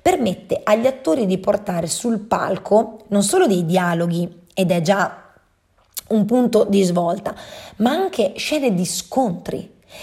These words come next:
quindi drammatizzazione dei conflitti personali, aumentando così ovviamente il coinvolgimento emotivo del pubblico e la complessità espressiva di tutta l'opera. Inoltre, mettendo in scena due personaggi a confronto,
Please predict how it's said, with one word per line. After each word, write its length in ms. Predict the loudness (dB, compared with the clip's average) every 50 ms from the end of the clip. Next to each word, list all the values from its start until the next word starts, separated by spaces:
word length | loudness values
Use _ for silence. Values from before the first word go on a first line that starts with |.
| -20 -8
quindi 440 | -2 2 4 4 4 4 2 0 0
drammatizzazione 1200 | 0 2 4 4 6 4 4 4 2 2 2 2 0 0 0 0 -2 -2 -4 -4 -2 0 0 0 0
dei 120 | -2 -4
conflitti 520 | -4 -4 -6 -6 -4 -4 -4 -4 -4 -6 -6
personali, 800 | -4 -4 -4 -4 -4 -4 -2 -4 -4 -4 -4 -6 -6 -8 -10 -18 _ _ _ _ _ _ -2
aumentando 640 | 0 0 2 0 0 0 2 2 2 2 0 -2
così 220 | -2 -2 -2 -2 0
ovviamente 540 | 0 2 2 2 2 2 0 0 -2 -2 0
il 160 | 0 -2 -2
coinvolgimento 760 | 0 0 0 0 0 0 0 0 0 0 0 0 0 0 0
emotivo 400 | 0 0 0 -2 0 0 0 2
del 180 | 2 2 2 0
pubblico 480 | 0 -2 0 0 0 0 0 -2 -2
e 80 | -2 -2
la 120 | -4 -4 -4
complessità 680 | -4 -4 -4 -4 -4 -4 -4 -4 -4 -4 -2 -2 0
espressiva 760 | 0 -2 -4 -2 2 2 2 2 2 -2 -2 -2 0 0 -2 -4 -6
di 120 | -8 -8
tutta 300 | -6 -6 -6 -4 -2 0
l'opera. 520 | 0 2 0 0 -2 -4 -4 -6 -8 -12 -18 _ _ -20 -20 -20 -20 -20 -20 -20 -20 -20 -20 -20 -20 -20 -8 _ 4
Inoltre, 480 | 4 6 6 6 4 4 2 2 2 2 0
mettendo 300 | 0 0 2 2 2 2
in 60 | 0
scena 280 | 0 0 0 0 0 0
due 340 | 0 0 4 6 6 6 6
personaggi 500 | 6 2 -2 -2 0 2 2 2 2 2
a 40 | 0
confronto, 920 | -2 -4 -4 -4 -4 -4 -4 -4 -4 -6 -6 -2 -2 -2 -2 -4 -8